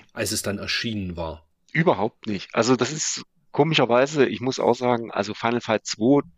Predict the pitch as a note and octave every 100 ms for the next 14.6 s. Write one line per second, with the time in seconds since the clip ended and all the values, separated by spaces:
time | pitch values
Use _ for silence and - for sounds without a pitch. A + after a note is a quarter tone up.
0 | _ - F#2+ G#2+ G2+ G#2 F2 F#2 A#2+ F2+
1 | - G#2 A2 G2 G#2 G2 G#2+ B2 _ B2+
2 | B2+ A3+ - - C#3 - - B2+ G#2 -
3 | A2+ - - A2 G2+ G#2+ G#2+ - G#2 B2+
4 | - D3+ - B2+ A#2+ - B2 D3 D3+ -
5 | - - A#2 A#2+ C3 - - - _ A2+
6 | A2+ B2+ D#3+ G3+ D#3 - C3+ C3+ G#2 F2+
7 | F#2 - _ - - A#2+ D#3+ - A2+ A2+
8 | G#2+ G2+ - A#2 A#2 G#2+ - A2 C3 B2+
9 | - - - A2+ A2 - G#2 G#2 - G2
10 | G2+ - - E2+ - - - A#2 A#2 -
11 | A2 - B2 - A2+ B2 - A2+ - A2
12 | - - A#2 A2+ C#3+ G3+ A2+ A2+ G#2+ G#2
13 | G2+ G#2+ A2+ - - - G#2+ G2 F#2 G2+
14 | G#2 - G#2 G2 -